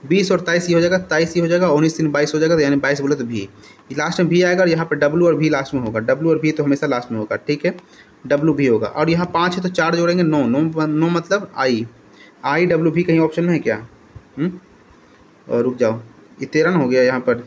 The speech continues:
तेरह, और आई का मान कितना होता है? नौ ही तो होता है, तो नौ चार तेरह,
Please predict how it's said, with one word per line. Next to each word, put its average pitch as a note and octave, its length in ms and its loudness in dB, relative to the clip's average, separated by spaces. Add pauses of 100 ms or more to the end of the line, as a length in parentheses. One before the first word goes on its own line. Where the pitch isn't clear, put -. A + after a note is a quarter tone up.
तेरह, F3+ 300 0 (840)
और B2+ 100 -4
आई C#3+ 220 0
का E3 100 0
मान E3 140 2
कितना D#3+ 240 0
होता - 160 -2
है? B2 60 2
नौ C3 100 0
ही E3 100 2
तो D#3+ 100 0
होता D#3 240 0
है, C3+ 120 -6
तो C#3 160 -10
नौ D#3 180 2
चार D3+ 180 0
तेरह, D#3 380 -2